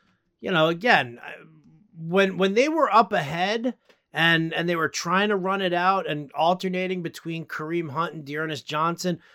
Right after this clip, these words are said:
like, you saw how much they missed Nick Chubb and what kind of a power back he is. So I'm curious as to what you think the, uh, the, the, the split could end up looking like, or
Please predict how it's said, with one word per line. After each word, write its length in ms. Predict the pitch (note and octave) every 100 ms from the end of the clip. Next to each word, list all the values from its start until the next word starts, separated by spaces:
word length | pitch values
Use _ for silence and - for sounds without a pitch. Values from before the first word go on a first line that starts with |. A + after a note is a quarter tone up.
| _
like, 220 | E3+ F3 E3
you 120 | G3
saw 560 | - - A3+ A3 A3
how 220 | F3 F#3 F3
much 300 | F3 D#3+ -
they 160 | D#3
missed 480 | C#3 C#3+ D3 - -
Nick 300 | C3 C3 _
Chubb 500 | - A#2+ G#2+ F2 D#2 _ _ _ -
and 160 | C3+ D3
what 180 | E3+
kind 260 | - F3 E3+
of 80 | D3
a 120 | C3+
power 480 | - - D3 D3 C#3
back 440 | G#2+ C3 A#2+ -
he 380 | - C#3 A#2+ G#2
is. 480 | B2 G#2+ F2 - - _ _ _ _
So 460 | - C#3+ C#3+ C#3+ B2+
I'm 100 | D3
curious 460 | - G3+ A#3+ G#3
as 120 | G3 F3
to 100 | F3+
what 220 | F3+ F3
you 140 | E3+
think 380 | D3+ G3 G3+ F3+
the, 260 | D#3+ D3+ D3+
uh, 340 | D3+ D3 C#3+
the, 300 | C#3+ C#3+ C#3 D3
the, 180 | D3 C#3+
the 100 | D3
split 420 | - - F3+ -
could 240 | - F#3 F3
end 220 | E3+ E3+
up 160 | D#3
looking 320 | E3 A3 A3 F3
like, 280 | D#3 D#3+ -
or 440 | G#3 A#3 G#3+ G3+